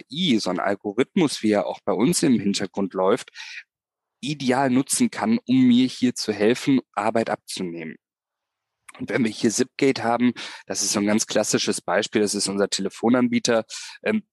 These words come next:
das ist eine Rechnung, die bekomme ich jeden Monat. Und diese Zahlung geht auch jeden Monat von meinem Konto ab. Und das sind jeden Monat meine Telefonkosten. Und die haben auch jeden Monat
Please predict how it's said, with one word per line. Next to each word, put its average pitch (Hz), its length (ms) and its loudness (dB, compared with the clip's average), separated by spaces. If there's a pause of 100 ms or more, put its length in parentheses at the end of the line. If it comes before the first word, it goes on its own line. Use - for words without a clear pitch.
das - 220 0
ist - 120 -2
eine 110 80 2
Rechnung, 113 320 0
die 110 60 0
bekomme 107 320 -2
ich - 220 -8
jeden 117 360 2
Monat. 113 600 0
Und 98 140 -6
diese 104 160 -2
Zahlung 117 460 0
geht - 200 -4
auch - 140 -6
jeden 113 380 -2
Monat 120 300 2
von 104 140 -2
meinem 101 220 0
Konto 120 400 -6
ab. 98 160 0 (360)
Und 104 120 0
das - 100 0
sind 107 160 2
jeden 110 400 0
Monat 113 320 2
meine 104 180 2
Telefonkosten. - 920 -4 (320)
Und 117 180 0
die 107 80 -2
haben 117 100 -2
auch 104 140 -6
jeden 147 460 0
Monat 123 560 2